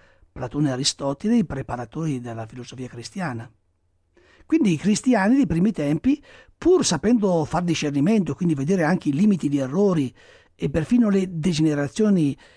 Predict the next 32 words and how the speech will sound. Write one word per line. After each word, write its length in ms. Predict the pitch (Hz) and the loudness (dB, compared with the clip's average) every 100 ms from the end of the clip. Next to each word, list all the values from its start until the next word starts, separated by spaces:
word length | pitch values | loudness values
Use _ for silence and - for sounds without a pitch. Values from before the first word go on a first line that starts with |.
| _ _ | _ _
del 260 | 139 147 | -6 -4
sentimento 500 | - 156 151 202 165 | -2 -2 0 0 0
religioso, 500 | 156 214 214 262 277 | -2 0 2 2 2
tuttavia 300 | 240 226 247 | 2 2 2
sembrano 280 | 247 254 254 | 2 2 2
vedere 300 | 226 214 240 | 2 2 2
le 120 | 185 | 2
luci 440 | 170 196 - 294 269 | 2 2 2 2 2
di 120 | 170 | 2
verità 580 | 139 127 123 - 131 202 | 0 -2 -6 -6 -2 -2
e 100 | 143 | -2
di 100 | 139 | -4
moralità 800 | 123 117 120 131 - - 247 - _ _ _ _ | -6 -6 -8 -10 -10 -8 -10 -12 _ _ _ _
ovunque 380 | 202 302 311 311 | 2 2 2 2
presenti, 800 | 294 262 170 143 131 - 262 - _ _ - - - | 2 2 2 0 -2 -2 -4 -4 _ _ -20 -20 -4
attraverso 500 | 233 285 294 - 220 | 0 2 2 2 2
le 160 | 226 | 2
quali 320 | - 262 330 | 2 2 4
il 100 | 277 | 2
verbo 480 | 175 247 277 302 269 | 2 2 2 2 0
preparava 480 | 196 196 208 214 220 | 0 0 0 2 2
il 160 | 196 - | 0 0
terreno 380 | 254 240 285 | 0 2 2
alla 100 | 226 | 2
seminagione 680 | 208 226 226 254 208 233 277 | 2 4 4 4 2 2 2
della 160 | 269 233 | 2 2
buona 220 | 175 190 | 2 2
novella. 580 | 208 147 117 117 123 143 _ | 2 0 -6 -8 -10 -14 _
È 120 | - | -6
il 120 | 147 | -4
verbo 280 | 143 202 214 | -2 0 0
spermatikos, 1040 | - - 196 185 - 196 139 131 156 - | -2 -2 0 0 0 -4 -4 -6 -6 -8